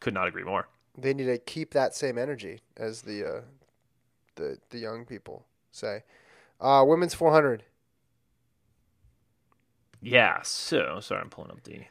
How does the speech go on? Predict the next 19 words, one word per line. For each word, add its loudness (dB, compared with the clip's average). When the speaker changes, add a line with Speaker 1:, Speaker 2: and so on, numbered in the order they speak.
Speaker 1:
the -16
list -14
here -14
Speaker 2:
So -8
Speaker 1:
as -6
Speaker 2:
this 6
Speaker 1:
we, 2
Speaker 2:
is 4
Speaker 1:
as -
we -
go. 6
Speaker 2:
interesting. -2
Speaker 1:
This 8
is 2
another, 10
I 2
mean, 0
deep 8
race. 6